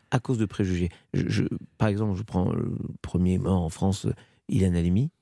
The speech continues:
Il est mort parce que des jeunes qui s'appelaient eux-mêmes des barbares, donc c'est-à-dire sans culture, c'est ça qu'un barbare, considéraient que tout juif a forcément de l'argent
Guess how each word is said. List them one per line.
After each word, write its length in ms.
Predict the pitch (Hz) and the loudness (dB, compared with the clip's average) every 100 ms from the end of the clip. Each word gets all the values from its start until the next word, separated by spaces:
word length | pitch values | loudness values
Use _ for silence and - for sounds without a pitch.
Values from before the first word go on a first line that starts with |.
| _ _ _ - | _ _ _ 0
Il 100 | 104 | 2
est 60 | |
mort 320 | 101 123 151 139 | 4 2 0 -4
parce 220 | - - | -6 -4
que 280 | - 95 - _ _ _ _ - | 0 0 0 _ _ _ _ -4
des 160 | 98 92 | 0 2
jeunes 320 | 92 90 87 | 2 0 -2
qui 120 | - | -6
s'appelaient 340 | - 85 87 92 | -4 0 0 2
eux-mêmes 240 | 92 87 | 2 2
des 100 | 82 | 0
barbares, 520 | 80 95 87 98 135 143 _ _ _ _ - | 0 0 2 0 -2 -6 _ _ _ _ -6
donc 140 | 92 | -2
c'est-à-dire 220 | 87 95 | 0 -2
sans 180 | - 113 | -2 -2
culture, 360 | 101 95 110 110 | -2 -2 -2 -2
c'est 60 | |
ça 120 | - 95 - | -2 -4 -4
qu'un 160 | - 90 | -4 0
barbare, 400 | 98 78 95 127 _ _ _ _ _ _ _ _ _ _ _ - | 0 2 0 -2 _ _ _ _ _ _ _ _ _ _ _ -2
considéraient 580 | 123 110 110 107 98 123 | 0 0 0 0 0 0
que 220 | 107 - - - | 0 -2 -4 -14
tout 140 | - 135 | -2 0
juif 260 | 104 120 - | 0 -2 -2
a 60 | |
forcément 400 | - 110 - 104 | -4 -6 -4 -2
de 60 | 95 | 0
l'argent 280 | 85 82 | -2 -6